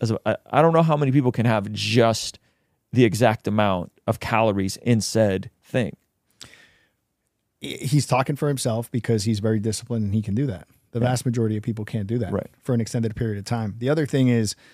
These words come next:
Speaker 2: what he's not considering is the fact that he's always gonna be addicted to sugar,
Speaker 1: Mm.
Speaker 2: right? He's never gonna get over that. He might be okay with it because he, you know, he'll say, "Well, uh, you know, I'm getting the food I want. I, I'm doing what I want. I can have the drinks, I can have the meals, and that's more important to me than actually getting over the addiction."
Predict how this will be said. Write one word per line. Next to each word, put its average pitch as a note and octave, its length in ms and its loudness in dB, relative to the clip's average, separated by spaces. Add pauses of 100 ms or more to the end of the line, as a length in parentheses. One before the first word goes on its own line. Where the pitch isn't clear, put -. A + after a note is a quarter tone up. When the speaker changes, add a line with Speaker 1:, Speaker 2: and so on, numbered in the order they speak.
(300)
Speaker 2:
what C3 120 -2
he's B2 180 4
not C3+ 220 2
considering B2 540 2
is G#2+ 120 0
the G#2+ 80 -4
fact A#2+ 280 -2
that A2 100 -6
he's A#2 160 2
always B2+ 200 2
gonna B2+ 120 2
be B2 100 2
addicted A2+ 320 -4
to A#2+ 80 -10
sugar, G#2+ 400 -8 (140)
Speaker 1:
Mm. A2 460 -2
Speaker 2:
right? A2 260 -2 (340)
He's G#2+ 160 -10
never A#2 240 0
gonna A#2 140 0
get A#2+ 140 2
over G#2+ 220 -2
that. G#2+ 240 -6 (560)
He C#3+ 60 -6
might C3+ 160 2
be B2+ 100 4
okay A2 220 0
with A#2+ 140 -2
it D3+ 140 -2
because A2 320 -2
he, A2+ 140 -6
you C3 100 -2
know, G2+ 200 -6
he'll A#2+ 140 -2
say, A#2+ 180 -2
"Well, A2 300 -4
uh, A2 120 -14
you A#2+ 120 -8
know, F#2+ 160 -12
I'm B2+ 80 -4
getting B2 180 0
the A#2 80 0
food B2+ 220 0
I A#2+ 60 0
want. B2 320 -2
I, B2+ 40 0
I'm A2+ 220 -2
doing A2+ 200 2
what A2 120 -2
I A#2 40 0
want. D#3 280 2
I - 40 0
can A#2+ 120 -2
have A#2 80 -2
the A2+ 80 -4
drinks, C3+ 260 -2
I A#2 60 -2
can A2+ 100 -4
have A2 100 -2
the G#2+ 60 -4
meals, C3 240 -2
and A#2 80 0
that's A#2 160 -2
more A#2 140 0
important A2+ 260 -6
to A2+ 60 -2
me A#2 120 0
than A2 120 -4
actually A2 280 -4
getting G#2+ 200 -4
over G#2 220 -6
the G#2 260 -8
addiction." A2 420 -6